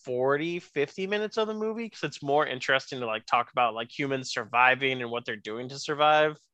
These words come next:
And then it goes into the action part of the movie, which just kinda feels long and not as good.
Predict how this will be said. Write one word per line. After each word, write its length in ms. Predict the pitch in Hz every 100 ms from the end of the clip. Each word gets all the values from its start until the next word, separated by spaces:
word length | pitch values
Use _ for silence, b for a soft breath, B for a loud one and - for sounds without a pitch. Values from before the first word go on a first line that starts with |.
| b b b _ -
And 120 | 139
then 100 | 160
it 60 | 156
goes 260 | 170 160
into 180 | 165 160
the 140 | 131
action 360 | 104 110 - 147 135
part 200 | 147 147
of 60 |
the 80 | 151
movie, 340 | 147 156 160 156
which 220 | 123 -
just 180 | 120 -
kinda 180 | 123
feels 300 | 123 139 135
long 460 | 117 107 110 117 120
and 120 | 113
not 220 | 104 101
as 140 | 101 -
good. 340 | 101 95 98